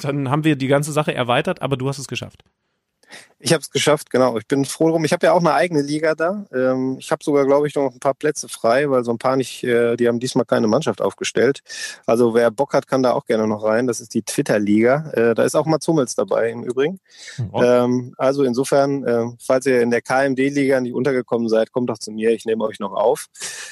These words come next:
Speaker 2: Ähm, ja, und ich hab eigentlich ein ganz gutes Gefühl, muss ich sagen. Also ich hab jetzt, äh, am ersten Spieltag, ich guck gerade mal,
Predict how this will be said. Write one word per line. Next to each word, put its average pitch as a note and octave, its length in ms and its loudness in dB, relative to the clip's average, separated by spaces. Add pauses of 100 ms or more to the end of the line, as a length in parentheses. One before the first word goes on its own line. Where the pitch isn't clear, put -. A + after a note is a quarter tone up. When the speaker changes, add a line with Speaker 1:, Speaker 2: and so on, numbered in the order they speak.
(240)
Speaker 2:
Ähm, A2+ 640 2 (400)
ja, G3 180 2
und G3+ 100 2
ich G#3 100 2
hab G#3+ 100 -4
eigentlich G3 380 -2
ein A3 100 0
ganz G#3+ 200 -2
gutes A#3 280 -6
Gefühl, A#2+ 300 0
muss A2+ 200 0
ich G#2+ 100 -6
sagen. G#2 460 0
Also A#2 300 2
ich B2 160 -2
hab C#3 140 -4
jetzt, D3+ 280 0
äh, C#3 180 4
am C3 180 -2
ersten D#3 320 -2
Spieltag, F3+ 640 -2
ich - 120 -16
guck F3 140 -4
gerade D3+ 320 2
mal, D3+ 560 0